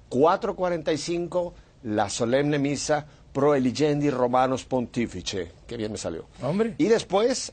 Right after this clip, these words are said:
Speaker 1: a las once de la mañana, hora del este, vamos a transmitir esta procesión de los señores cardenales. Estas dos procesiones, perdón, estos dos eventos van a ser transmitidos y van a estar presentes nuestros hermanos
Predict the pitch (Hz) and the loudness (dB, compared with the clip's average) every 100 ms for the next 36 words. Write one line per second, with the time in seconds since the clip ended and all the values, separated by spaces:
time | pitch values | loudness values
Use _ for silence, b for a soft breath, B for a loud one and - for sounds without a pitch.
0 | - 113 110 107 - 185 240 226 - 175 | -4 0 0 0 2 4 4 2 0 0
1 | 196 220 208 185 175 180 175 131 156 190 | 0 0 0 0 0 -2 -2 2 4 4
2 | 190 135 143 208 190 170 147 - 180 185 | 0 0 0 4 4 2 0 -2 -4 -4
3 | B B 107 143 175 160 160 156 151 151 | B B -2 0 2 0 0 -2 0 -2
4 | 139 - 151 147 B B 143 143 147 143 | -4 -2 -2 -2 B B -6 0 0 0
5 | 123 110 - 127 135 131 - 117 107 - | 0 -2 -2 0 0 -4 -4 -2 -2 -4
6 | 98 107 107 - 107 95 90 85 78 - | -4 -4 -4 -4 -4 -2 -4 -6 -8 -10
7 | - - B B B B - 190 - 196 | -16 -20 B B B B 0 0 0 0
8 | 160 185 - 185 156 156 - 156 135 123 | 2 0 0 -4 -4 -6 -2 2 2 0
9 | 131 - 123 143 143 151 180 151 156 147 | -4 -2 0 0 -2 -8 -8 -2 -2 0
10 | 151 135 120 127 113 b b b - 135 | -2 -2 -4 -6 -8 b b b -2 0
11 | 170 156 160 160 147 139 135 143 131 127 | 0 -2 -2 -2 -4 -4 -4 -2 0 -2
12 | - 113 127 139 139 143 131 131 135 123 | -4 0 0 0 -2 -2 -4 -4 -4 -4
13 | 123 107 127 151 151 147 - 131 123 120 | -6 -4 -2 -2 -4 -8 -4 -2 2 2
14 | 104 107 110 | 2 -2 -4